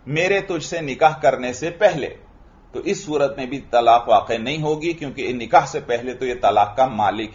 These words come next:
ही नहीं था भाई। उसके बाद, अ, कुछ ज़र्फ वगैरह और शर्त की सूरतें जिक्र की साहिब हिदाया ने कि अगर खावंद ने बीवी से कहा, "अंति तालिकुन मता लम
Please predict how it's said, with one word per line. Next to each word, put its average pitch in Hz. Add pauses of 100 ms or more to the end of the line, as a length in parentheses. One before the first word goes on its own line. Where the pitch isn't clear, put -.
ही 127
नहीं 98
था -
भाई। - (800)
उसके 226
बाद, 208
अ, 165
कुछ 165 (420)
ज़र्फ 160
वगैरह 160
और 139
शर्त 185
की 165
सूरतें 139
जिक्र 117
की 127
साहिब 127
हिदाया 107
ने 95 (260)
कि 139
अगर 156
खावंद 165
ने 185
बीवी 160
से 175
कहा, 135 (400)
"अंति 180
तालिकुन 143
मता 135
लम 175